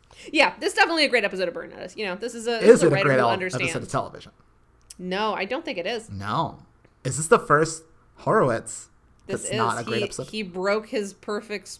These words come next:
Speaker 1: record. I mean, it was bound to happen sometime because, like, even
Speaker 2: It
Speaker 1: the
Speaker 2: was.
Speaker 1: best writers,
Speaker 2: It is
Speaker 1: you know.
Speaker 2: unfortunate that it happened this episode. <laughs>
Speaker 1: I, well, it's unfortunate this is the episode we decided to reveal the Michael Horowitz thing. 'Cause, like, we've known,
Speaker 2: Exactly.
Speaker 1: we, like, literally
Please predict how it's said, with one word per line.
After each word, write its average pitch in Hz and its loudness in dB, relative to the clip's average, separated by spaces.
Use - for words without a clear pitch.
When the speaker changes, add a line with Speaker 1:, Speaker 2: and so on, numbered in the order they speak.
Speaker 1:
record. 190 -8
I 202 -4
mean, 214 4
it 240 4
was 247 0
bound 339 4
to 226 2
happen 185 0
sometime 202 -4
because, 170 -6
like, 175 -8
even 214 2
Speaker 2:
It - 6
Speaker 1:
the 156 4
Speaker 2:
was. 113 0
Speaker 1:
best - -8
writers, 170 4
Speaker 2:
It 302 6
is 311 6
Speaker 1:
you 254 8
know. 208 2
Speaker 2:
unfortunate 190 4
that 156 2
it - -4
happened 139 -2
this 120 -8
episode. - -6
<laughs> - -14
Speaker 1:
I, 226 4
well, 254 8
it's 262 4
unfortunate 302 0
this 233 -2
is 220 -6
the 220 -2
episode 196 -4
we 180 -4
decided 196 -2
to 208 -10
reveal 185 -4
the 180 -8
Michael 170 -6
Horowitz 170 -6
thing. 175 -8
'Cause, 233 -4
like, 254 6
we've - 0
known, 330 2
Speaker 2:
Exactly. - -12
Speaker 1:
we, - -20
like, 226 -2
literally 247 0